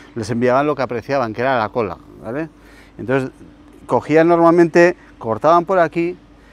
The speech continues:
enviaban la cola maravillosa para que estas señoras cocinasen en su casa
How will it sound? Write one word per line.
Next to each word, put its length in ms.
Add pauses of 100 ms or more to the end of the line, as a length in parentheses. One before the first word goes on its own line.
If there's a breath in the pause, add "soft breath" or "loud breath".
(140 soft breath)
enviaban 400
la 80
cola 240
maravillosa 720 (340 soft breath)
para 220
que 80
estas 200
señoras 300
cocinasen 520
en 60
su 140
casa 380